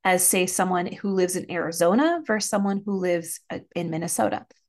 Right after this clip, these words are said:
We might have different practices going on. We probably should have a little different practices going on. Alcohol is not recommended in the summer months, according to Ayurveda, 'cause it's sharp, it's hot, and it's dry by nature,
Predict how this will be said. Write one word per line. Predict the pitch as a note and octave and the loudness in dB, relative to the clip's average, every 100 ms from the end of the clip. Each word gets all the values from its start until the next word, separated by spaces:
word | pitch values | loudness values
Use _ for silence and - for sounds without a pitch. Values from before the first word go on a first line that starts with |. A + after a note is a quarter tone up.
| - | -6
We | F#3+ A#3+ | 0 4
might | A#3+ A3+ | 4 2
have | A3 F#3+ | -2 -2
different | F#3 F#3+ G3+ | -2 -4 -6
practices | - D#3 - - - - | -6 -8 -6 -8 -6 -6
going | - - | -4 -4
on. | - - G3+ - | -8 -14 -12 -8
We | |
probably | F#3+ G#3 F#3+ F3+ E3 | -4 -2 -2 0 -2
should | - - D#3 | -2 0 0
have | - - | -2 -6
a | |
little | - - | -6 -6
different | - - - | -8 -10 -12
practices | - - - - - | -14 -14 -12 -14 -12
going | - - - | -10 -10 -12
on. | - _ _ _ _ _ _ _ _ _ _ _ _ - | -16 _ _ _ _ _ _ _ _ _ _ _ _ 4
Alcohol | A3+ D4 D4 E4 D#4 | 6 6 6 6 6
is | G3 | 4
not | F#3 F#3 - A#3+ | 0 2 2 2
recommended | B3+ C4 G3 G3 G3 | 2 2 2 2 0
in | |
the | F#3+ | -2
summer | - F3+ F#3 | -2 -2 -2
months, | F#3+ D#3+ A3+ - | -4 -6 -6 -6
according | - F#3 F#3 | -2 0 0
to | G3 | 0
Ayurveda, | F3 E3 E3 - - C4+ - _ _ _ | 0 0 0 -2 -2 -2 -6 _ _ _
'cause | G#3 | -4
it's | F3+ - | -2 -2
sharp, | - - G3+ C#4+ - - | -4 0 0 0 -6 -8
it's | D#3+ | -8
hot, | - - F#3+ - - | -8 -4 -2 -2 -8
and | G3 F3+ | -6 -6
it's | - | -6
dry | D#3+ F3 E3 F3 G3 | -8 -4 0 2 0
by | F3 F3 F3 | 2 0 -2
nature, | E3+ E3 - - - | -6 -8 -8 -8 -10